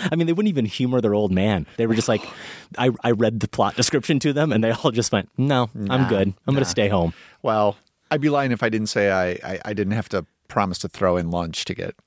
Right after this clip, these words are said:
Speaker 2: Adeline to go to Logan Lucky
Speaker 1: There you
Speaker 2: with
Speaker 1: go.
Speaker 2: me. So, yeah,
Speaker 1: The,
Speaker 2: it worked.
Speaker 1: the other one then, so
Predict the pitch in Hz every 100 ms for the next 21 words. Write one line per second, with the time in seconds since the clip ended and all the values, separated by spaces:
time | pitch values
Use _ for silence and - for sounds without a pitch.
0 | _ 98 - - 131 143 120 117 139 -
1 | _ - 113 117 117 113 104 95 113 98
2 | 95 123 117 - - - - - 147 143
3 | 147 135 120 107 - - 139 139 170 202
4 | 117 98 98 104 - 110